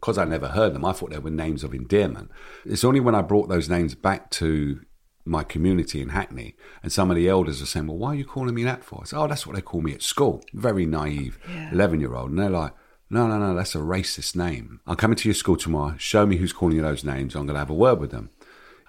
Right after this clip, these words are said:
Speaker 1: I didn't realise that going back to school the next day,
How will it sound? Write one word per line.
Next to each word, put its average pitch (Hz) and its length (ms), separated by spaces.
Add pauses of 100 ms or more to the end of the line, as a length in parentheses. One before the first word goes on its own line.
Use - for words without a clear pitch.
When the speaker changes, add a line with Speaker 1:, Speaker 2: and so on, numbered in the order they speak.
Speaker 1:
I 95 120
didn't 92 220
realise 82 460
that 69 140
going 82 200
back 98 200
to - 100
school 80 240
the 71 80
next - 340
day, 60 240